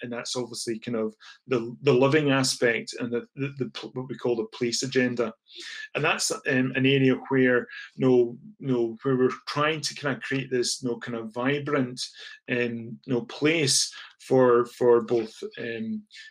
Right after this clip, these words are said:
for people, for tourists, um, but also for businesses, where we're kind of looking at that kind of, you know, that kind of con-, combination of that kind of live, work,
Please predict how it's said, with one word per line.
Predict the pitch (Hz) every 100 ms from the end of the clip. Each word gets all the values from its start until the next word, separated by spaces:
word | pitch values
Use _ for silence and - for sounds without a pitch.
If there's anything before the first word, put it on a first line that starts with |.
| _ _
for | 107
people, | - 170 180 170 160
for | 127
tourists, | - 147 147 151 139 - - - -
um, | 123 120 120 120 113
but | -
also | 139 131 135
for | 131 113
businesses, | 123 120 139 135 127 110 - - - - -
where | 131
we're | 123
kind | 131 123
of |
looking | 131 135 131
at | 123
that | 123 -
kind | 123
of, | 117 110 - - _
you | 127
know, | 120
that | 117 127 127
kind | 123 117
of | -
con-, | - 123
combination | - 175 151 135 143 - 143
of | 127
that | 123 117 110
kind | 123
of | 120
live, | 143 147 117
work, | 127 127